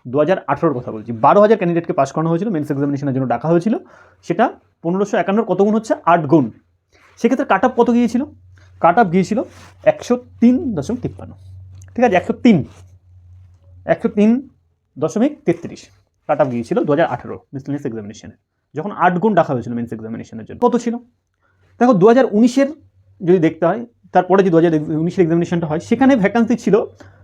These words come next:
মানে, আহ, অ্যান্সার, আহ, দেওয়ার পরে, মানে, রেজাল্ট দেওয়ার পরে তো জানা যায় না, ভ্যাকান্সি ছিল চারশো বিরাশি সামথিং, এরকম ভ্যাকান্সি ছিল, ঠিক আছে? তো এই চারশো আশি বিরাশি যে ভ্যাকান্সি ছিল, সেখান থেকে কত গুণকে ডাকা হয়েছিল? চার হাজার চারশো জন মতো ডাকা হয়েছিল।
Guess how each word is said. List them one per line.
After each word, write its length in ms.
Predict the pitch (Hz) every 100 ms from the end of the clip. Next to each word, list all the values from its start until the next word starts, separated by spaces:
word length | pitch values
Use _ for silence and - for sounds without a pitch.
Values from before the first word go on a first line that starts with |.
| - _
মানে, 140 | 147 156
আহ, 580 | 147 - _ _ _ 135
অ্যান্সার, 420 | 135 135 160 202
আহ, 720 | 196 - 156 139 135 123 117 135
দেওয়ার 200 | 147 180
পরে, 160 | 180 170
মানে, 240 | 151 143
রেজাল্ট 420 | 131 143 147 175
দেওয়ার 160 | 156 220
পরে 120 | 196
তো 60 | 190
জানা 200 | 151 170
যায় 100 | 143
না, 120 | -
ভ্যাকান্সি 340 | 139 196 220
ছিল 200 | 233 247
চারশো 420 | 247 214 - - 233
বিরাশি 320 | 170 196 202
সামথিং, 280 | 175 135 110 _
এরকম 240 | 156 151 156 -
ভ্যাকান্সি 320 | 147 156 156 139
ছিল, 180 | 123
ঠিক 140 | 110 220
আছে? 160 | - - _ _ _ _
তো 140 | 185 190
এই 120 | 220
চারশো 420 | - 185 - 254
আশি 280 | 247 - 247
বিরাশি 300 | 214 226 247 233 -
যে 120 | 185
ভ্যাকান্সি 360 | 185 170 220 226
ছিল, 220 | - 147 165 - _ - _
সেখান 240 | - 226
থেকে 100 | 240 247
কত 180 | 214
গুণকে 260 | 262 254 240
ডাকা 200 | 196 220
হয়েছিল? 280 | 226 226 254 - _ _
চার 120 | 202 196
হাজার 160 | 226
চারশো 600 | 233 190 - - 254 285 - _ _ _ _ -
জন 160 | 156
মতো 140 | 196 196
ডাকা 240 | 156 -
হয়েছিল। 240 | 107 101